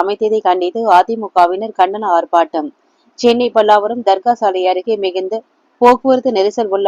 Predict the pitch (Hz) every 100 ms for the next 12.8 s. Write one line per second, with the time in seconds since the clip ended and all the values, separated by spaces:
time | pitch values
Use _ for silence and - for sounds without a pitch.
0 | 196 185 202 240 214 190 220 240 - 185
1 | 190 214 208 185 175 170 170 160 - _
2 | _ _ 254 262 254 233 226 233 220 190
3 | 196 202 233 185 196 220 220 208 208 190
4 | 180 175 240 226 190 202 226 233 226 185
5 | 202 214 180 175 170 170 202 _ _ _
6 | - 208 233 247 240 202 226 233 240 233
7 | 202 220 220 180 180 175 175 190 226 185
8 | 185 208 - 214 - 185 175 185 214 175
9 | 180 208 214 190 165 165 160 165 143 -
10 | _ _ _ _ - 220 240 254 240 240
11 | 247 220 196 214 226 233 226 202 202 214
12 | 196 208 220 226 202 220 220 220